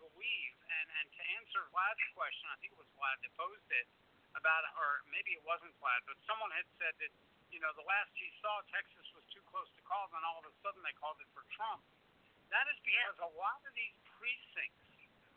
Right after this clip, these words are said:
Speaker 1: as they get the results, some of these precincts are so large and so much in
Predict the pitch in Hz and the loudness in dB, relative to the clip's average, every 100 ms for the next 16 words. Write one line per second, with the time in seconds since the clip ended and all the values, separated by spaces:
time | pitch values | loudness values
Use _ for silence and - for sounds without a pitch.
0 | - 185 220 247 240 226 - 190 175 190 | 4 4 4 -4 -4 -6 -8 -12 -8 -4
1 | 220 175 - - 240 277 - 254 - - | -4 -4 -12 -4 -4 -4 -8 -8 -8 -12
2 | 247 - 208 - 160 147 - - 190 220 | -12 -10 -16 -16 -14 -10 -8 -4 -4 -4
3 | 226 220 220 139 101 - 170 - - - | -4 -2 0 -2 -6 -8 -10 -10 -20 -6
4 | 165 - - - 214 233 214 214 214 - | -4 -4 -6 -4 -4 -4 -2 -2 -2 -4
5 | - 151 | -4 -6